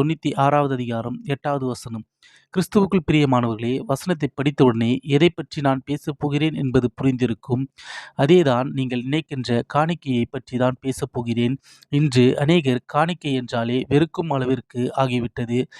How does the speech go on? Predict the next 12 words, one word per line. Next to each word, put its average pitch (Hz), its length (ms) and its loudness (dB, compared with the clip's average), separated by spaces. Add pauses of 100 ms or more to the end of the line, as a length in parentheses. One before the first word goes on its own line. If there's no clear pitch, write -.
(360)
ஏனென்றால், 131 560 2
அநேக 160 380 -4
இடங்களில் 127 540 -4
காணிக்கை 151 480 -2
குறித்து 123 440 -2
சில 127 240 0
தவறான 147 540 -2
பேச்சுகளும் 131 540 -6 (560)
நடைமுறைகளும் 135 680 2
இருந்து 143 280 -4
கொண்டு 135 260 4
இருப்பதால், 123 520 0